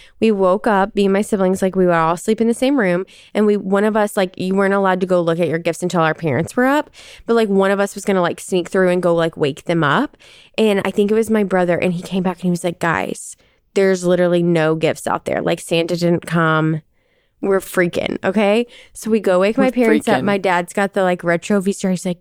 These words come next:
Speaker 1: "What do you guys think happened? Like, why didn't Santa come?" And then he's doing the whole, like,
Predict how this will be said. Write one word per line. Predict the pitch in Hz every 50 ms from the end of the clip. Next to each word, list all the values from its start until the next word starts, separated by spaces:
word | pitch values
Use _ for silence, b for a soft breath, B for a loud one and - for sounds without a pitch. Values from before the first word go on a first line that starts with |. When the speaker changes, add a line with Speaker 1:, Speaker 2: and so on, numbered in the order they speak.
| - -
Speaker 1:
"What | - 196
do | 180
you | 180 170
guys | 185 185 180 -
think | - 196 185 -
happened? | 170 160 175 202 262 - - 208 180 170 165
Like, | 160 - - - _ b b b b b b b b b b b
why | - 202 208
didn't | 196 196 196
Santa | - - 208 196 190 -
come?" | - 226 202 -
And | - 196
then | 190 185
he's | 190 185 175 -
doing | - 180 175 170
the | 170 175
whole, | 170 180 175 170
like, | 165 165 156 147 139 - - - -